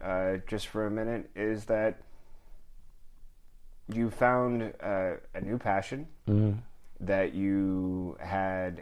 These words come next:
Speaker 1: a successful period writing for a wine magazine. Then you had one of the most well-known wine blogs,
Speaker 2: Mm-hmm.
Speaker 1: and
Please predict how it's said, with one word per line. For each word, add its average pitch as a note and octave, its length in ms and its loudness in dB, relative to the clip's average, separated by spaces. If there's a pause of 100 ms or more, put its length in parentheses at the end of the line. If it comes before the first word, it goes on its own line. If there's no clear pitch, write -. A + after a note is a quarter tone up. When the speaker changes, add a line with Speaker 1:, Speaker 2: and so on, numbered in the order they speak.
Speaker 1:
a E2+ 680 -6 (160)
successful F#2+ 880 -2
period F#2+ 420 -2 (840)
writing G2 340 2
for G#2 540 0
a - 60 -8
wine F#2+ 480 -2
magazine. F#2 540 -4 (500)
Then A2+ 640 2
you G#2 220 2
had G2+ 520 2 (400)
one G2+ 220 0
of G#2 80 0
the G#2 80 2
most G#2 440 0 (760)
well-known G#2+ 680 4 (460)
wine F#2 360 0
blogs, F2+ 500 0 (220)
Speaker 2:
Mm-hmm. G2+ 200 2 (600)
Speaker 1:
and A2 600 0